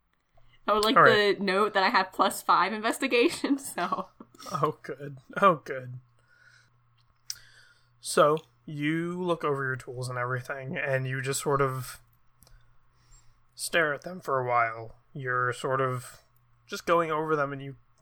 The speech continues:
Speaker 2: don't really know what to do here. The notes just said, uh, "Head someplace safe and look over what you have." And so it takes a little longer than you think it might have if you had rolled higher, except Gibbs doesn't know about rolling.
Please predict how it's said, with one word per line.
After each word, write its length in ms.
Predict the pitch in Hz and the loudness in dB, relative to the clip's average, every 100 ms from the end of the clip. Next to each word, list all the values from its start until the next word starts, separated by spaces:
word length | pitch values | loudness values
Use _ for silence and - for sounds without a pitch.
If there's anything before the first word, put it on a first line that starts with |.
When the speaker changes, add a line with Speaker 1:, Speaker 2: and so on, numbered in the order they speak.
| - | -8
Speaker 2:
don't 160 | 160 | -8
really 240 | 165 196 196 | -6 -6 -4
know 160 | 156 | -4
what 140 | 139 139 | -6 -8
to 100 | 147 | -16
do 220 | 131 135 | -16 -16
here. 240 | - - - | -16 -18 -16
The 80 | 160 | -12
notes 340 | 147 147 151 | -8 -6 -8
just 200 | - 165 | -8 -6
said, 320 | - 156 139 139 | -4 -4 -2 -2
uh, 360 | 127 123 123 127 - | -2 -2 -4 -4 -4
"Head 140 | 160 | -2
someplace 360 | 196 185 135 127 | -4 -6 -6 -4
safe 220 | 147 - | -6 -6
and 100 | 139 | -12
look 160 | 143 | -6
over 220 | 160 143 139 | -4 -2 -2
what 220 | 131 - | -2 -6
you 80 | - - | -14 -12
have." 420 | - - - _ _ _ _ _ _ _ _ _ _ _ _ _ _ 156 | -12 -12 -18 _ _ _ _ _ _ _ _ _ _ _ _ _ _ 0
And 220 | 143 139 | 2 2
so 160 | 151 | 2
it 80 | 135 | -2
takes 320 | 131 190 - | -2 -4 -4
a 40 | 247 | -6
little 500 | 220 160 160 175 160 | -4 -2 0 0 0
longer 420 | 143 139 139 147 | -2 -4 -8 -10
than 200 | 135 127 | -8 -6
you 80 | 131 | -6
think 260 | 127 143 139 | -6 -8 -8
it 60 | |
might 300 | - 139 143 | -10 -10 -10
have 520 | 135 131 127 127 - - _ _ _ _ _ _ | -4 -4 -4 -8 -16 -20 _ _ _ _ _ _
if 280 | 160 127 - | -6 -6 -8
you 720 | 131 127 127 123 123 123 123 _ _ _ _ _ _ _ _ _ _ _ _ - | -10 -6 -4 -4 -4 -6 -8 _ _ _ _ _ _ _ _ _ _ _ _ -8
had 120 | 151 | -6
rolled 240 | 127 120 123 | -4 -2 0
higher, 420 | 120 113 117 117 _ _ _ _ | 0 0 0 -6 _ _ _ _
except 520 | 147 - 127 123 - | -12 -10 -12 -14 -14
Gibbs 240 | - 127 131 | -10 -10 -8
doesn't 280 | 139 120 120 | -6 -6 -4
know 180 | 120 120 | -4 -4
about 320 | 120 120 - | -2 -4 -4
rolling. 480 | 135 120 120 123 | -6 -6 -6 -10